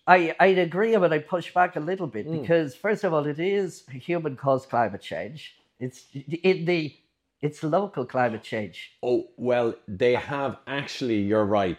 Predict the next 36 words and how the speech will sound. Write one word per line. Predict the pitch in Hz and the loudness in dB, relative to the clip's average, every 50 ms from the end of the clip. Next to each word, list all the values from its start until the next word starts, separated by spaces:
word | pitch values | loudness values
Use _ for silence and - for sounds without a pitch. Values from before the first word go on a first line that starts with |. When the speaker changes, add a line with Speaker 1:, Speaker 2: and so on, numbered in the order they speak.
| _ | _
Speaker 2:
They | - 107 101 | -4 -2 -2
have | 98 92 | -2 -2
not | 113 123 131 143 - | -2 -4 -4 -4 -2
just | - 135 120 - - | -2 -2 -2 -2 -4
perverted | - 123 104 95 110 110 113 113 - 113 90 78 73 82 - _ - | -4 -4 -2 0 0 0 -2 -2 -4 -4 -6 -6 -8 -14 -18 _ -10
the | 95 95 | -8 -6
measurements | 101 107 123 135 117 120 104 90 87 87 - | -4 -2 -2 -4 -4 -4 -6 -6 -6 -8 -6
or | 95 90 | -8 -8
confounded. | - - 92 87 - 95 90 87 87 80 78 | -8 -8 -10 -8 -6 -6 -6 -6 -4 0 2
Speaker 1:
Yeah. | 185 190 127 98 | 4 4 4 4
Speaker 2:
They | 107 104 | 2 0
have | 98 - 107 110 110 87 85 | -2 -2 -2 -4 -4 -4 -6
made | 95 98 104 107 113 123 135 131 123 110 92 104 - | -6 -6 -4 -2 0 0 0 0 -2 -2 -4 -4 -2
a | 113 113 | -2 -2
warmer | 110 113 107 110 110 110 104 101 95 90 92 - - | 0 0 0 0 0 0 -2 -4 -4 -6 -6 -8 -10
<laughs> | - | -10
environment | 123 135 117 87 107 - 180 240 | -8 -6 -4 -2 -2 2 4 6
Speaker 1:
Yeah, | 269 254 | 6 8
yeah, | 254 254 262 | 8 6 6
yeah, | 254 254 254 | 6 6 4
Speaker 2:
in | 254 254 | 4 4
Speaker 1:
yeah, | 247 247 | 4 4
yeah. | 240 | 4
Speaker 2:
fairness. | 240 208 170 - - - - - - - _ - | 4 2 2 0 -4 -8 -12 -20 -20 -6 _ 4
Speaker 1:
And | 185 202 196 196 160 - 139 | 4 6 6 4 2 2 2
then | 214 226 220 214 | 2 2 2 2
the | 208 208 208 202 | 0 0 2 2
other | 226 233 285 262 | 2 2 2 2
thing | 254 - 185 151 135 | 0 0 -4 -4 -2
is | 147 135 127 123 120 - | -2 -2 -2 -2 -4 -8
that | 165 156 - | -8 -4 0
this | 202 233 226 - | 0 0 0 0
is | 240 214 180 | -2 -2 0
an | 190 175 170 | 0 2 2
actual, | 160 185 196 - - - 185 170 160 151 | 2 2 2 0 -4 -4 -2 0 0 0
a | 131 131 | -2 -6